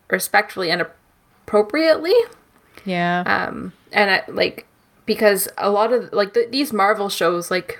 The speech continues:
Speaker 1: we've talked about quite a few of them, they hit on some really heavy subjects like grief and racism, um, like WandaVision and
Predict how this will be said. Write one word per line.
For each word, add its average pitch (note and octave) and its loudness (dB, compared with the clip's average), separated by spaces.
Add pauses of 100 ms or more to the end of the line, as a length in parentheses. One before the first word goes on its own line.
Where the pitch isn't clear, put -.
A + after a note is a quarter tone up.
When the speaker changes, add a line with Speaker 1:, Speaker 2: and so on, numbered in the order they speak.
Speaker 1:
we've G3+ -2
talked E3 0
about F#3+ 0
quite F#3+ 2
a F3+ -4
few E3+ 0
of F3+ 0
them, F3+ -2
they G3 0 (1500)
hit D4+ 2
on B3 4
some G3 0
really G#3+ 2
heavy F#3 0
subjects F3 0
like D#3+ 2
grief G#3 2
and E3+ 0
racism, F3+ 0
um, D#3 0
like E3+ 0
WandaVision E3 0
and D#3+ -2